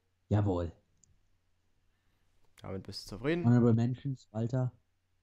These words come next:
Speaker 2: <laughs> Promoter
Speaker 1: Nein, Quatsch.
Speaker 2: des
Speaker 1: Platz
Speaker 2: Jahr-
Speaker 1: fünf. Platz fünf, Christian Michael Jacobi von der W X W. Yes.
Speaker 2: Oh, shit, geil.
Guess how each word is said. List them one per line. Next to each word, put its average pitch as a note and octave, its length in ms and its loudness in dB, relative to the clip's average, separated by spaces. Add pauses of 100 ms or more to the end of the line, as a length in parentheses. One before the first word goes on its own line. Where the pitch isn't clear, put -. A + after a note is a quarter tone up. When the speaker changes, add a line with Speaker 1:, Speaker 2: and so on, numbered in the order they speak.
(100)
Speaker 2:
<laughs> - 580 -16 (1300)
Promoter E3 600 2
Speaker 1:
Nein, - 20 -8
Quatsch. - 20 -8
Speaker 2:
des C3 140 -2
Speaker 1:
Platz A#2 120 2
Speaker 2:
Jahr- A2+ 80 0
Speaker 1:
fünf. A#2+ 340 -2 (840)
Platz A#2 220 0
fünf, A#2+ 360 0
Christian A#2 720 0
Michael A2 340 4
Jacobi A2 380 2
von A2 140 2
der G#2 100 4
W G2+ 80 4
X - 180 -4
W. A2+ 200 4 (500)
Yes. G2+ 400 2 (220)
Speaker 2:
Oh, C3 800 -4
shit, B2 840 -6
geil. F2 640 -2